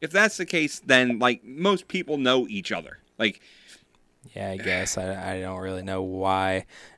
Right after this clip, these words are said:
Speaker 2: uh, they can't do that, but, uh, you know, my thing is, like, okay, you can't, maybe s-, you don't read, uh, the fine print of the contract. Maybe they didn't know that,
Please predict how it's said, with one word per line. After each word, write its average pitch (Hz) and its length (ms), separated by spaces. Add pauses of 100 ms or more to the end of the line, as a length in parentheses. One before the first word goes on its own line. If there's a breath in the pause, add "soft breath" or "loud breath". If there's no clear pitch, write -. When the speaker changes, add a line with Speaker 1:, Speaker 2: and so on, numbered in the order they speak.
Speaker 2:
uh, 90 460
they 95 480
can't 92 260
do 95 140
that, 92 300
but, 92 200 (400)
uh, 90 360
you 92 140
know, 92 140
my 92 220
thing 101 220
is, 92 300
like, 87 220
okay, 98 440
you 98 120
can't, 117 300 (380)
maybe 117 340
s-, - 180 (280)
you 107 260
don't 117 460
read, 104 540
uh, 98 140
the 92 140
fine 101 480
print 98 260
of 95 180
the 98 100
contract. 98 500
Maybe 98 240
they 98 140
didn't 95 240
know 101 340 (340 loud breath)
that, 95 460